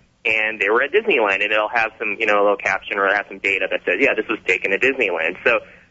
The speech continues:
so that part of it adds a little bit more personalization to the picture. It tells a little bit of a story without having to actually do that. Um, and, you know, overall, it's, uh, it's been really great. And I think, uh, the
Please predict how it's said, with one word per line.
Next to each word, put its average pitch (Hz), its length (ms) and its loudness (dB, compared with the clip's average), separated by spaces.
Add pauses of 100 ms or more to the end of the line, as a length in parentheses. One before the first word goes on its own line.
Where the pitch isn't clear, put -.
so 143 80 4
that 143 220 0
part 156 220 2
of 127 80 -2
it 120 160 4
adds 117 260 0
a 113 60 -4
little 170 260 2
bit 190 140 0
more 147 120 4
personalization 120 1080 0
to 123 80 2
the 117 80 0
picture. 117 420 0
It 101 80 -2
tells 143 240 0
a 110 60 -8
little 165 260 2
bit 165 120 4
of 139 100 2
a 117 40 0 (140)
story 127 380 2
without 110 260 0
having 113 300 -6 (160)
to - 40 -4
actually 95 480 -2
do 113 160 0
that. 143 260 2 (500)
Um, 104 320 0
and, 117 200 -4
you 139 60 -2
know, 117 220 2
overall, 117 480 2
it's, 101 200 -6
uh, 104 160 2
it's 107 140 -2
been 117 140 0
really 104 300 2
great. 98 520 0
And 98 160 0
I 95 80 2
think, 95 340 -2
uh, 95 200 4
the 92 80 0